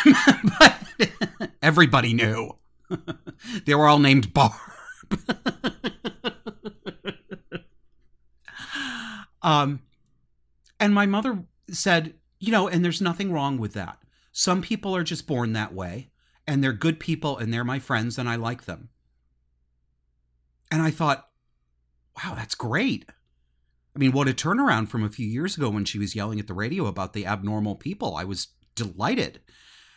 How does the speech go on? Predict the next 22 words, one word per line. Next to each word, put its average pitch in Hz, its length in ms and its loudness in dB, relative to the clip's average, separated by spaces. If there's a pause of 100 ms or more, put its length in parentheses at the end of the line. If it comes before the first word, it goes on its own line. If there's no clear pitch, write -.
(420)
And 127 440 0 (100)
that 135 460 -2
is 131 180 -4
part 156 240 -2
of 120 80 -4
what 120 220 -6
gave 120 320 -2
me 107 480 -4 (160)
the 110 100 -4
ability 104 480 -2
to - 140 -14
come 117 200 -4
out 127 200 -2
to 110 120 -8
her 95 160 -10
soon, 95 460 -6 (320)
um, 90 440 -12 (1300)
soon 123 240 -4
after 107 280 -6
that 90 180 -8
conversation. 90 920 -12 (2250)
Um, 107 480 -2